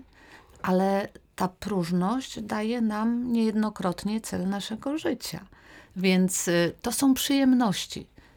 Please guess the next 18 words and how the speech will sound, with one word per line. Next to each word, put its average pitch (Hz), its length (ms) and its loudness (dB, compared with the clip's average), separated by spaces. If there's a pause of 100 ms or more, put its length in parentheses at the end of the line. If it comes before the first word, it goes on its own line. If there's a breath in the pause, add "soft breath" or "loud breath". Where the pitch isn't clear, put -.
(100)
Czytanie 185 400 0
jest 185 120 -2
przyjemnością. 180 880 -2 (560)
Robienie 247 340 4
zakupów - 420 -4
czasami 135 400 2
też 170 260 2
jest 147 160 0
przyjemnością. 139 840 0 (720 loud breath)
E, 185 220 6
więc, 190 500 4 (120)
e, 180 520 2 (300)
staramy 220 600 2
się, 170 480 0
żeby 196 680 0
te 214 100 -2
przyjemności 202 640 -2
zaspokajać. - 760 -4